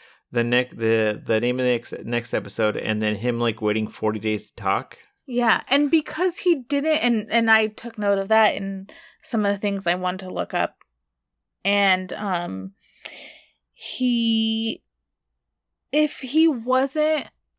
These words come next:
Speaker 2: religious and, uh, trusting in the words of what was in this book,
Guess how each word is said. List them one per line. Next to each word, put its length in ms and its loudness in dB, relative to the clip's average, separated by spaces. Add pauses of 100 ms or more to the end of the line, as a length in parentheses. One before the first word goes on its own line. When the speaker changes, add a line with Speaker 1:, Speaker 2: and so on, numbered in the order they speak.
(160)
Speaker 2:
religious 840 0
and, 680 -4 (480)
uh, 440 -10
trusting 880 0
in 180 0
the 80 4
words 540 4
of 200 0
what 260 -2
was 160 -6
in 160 0
this 420 -2 (140)
book, 600 0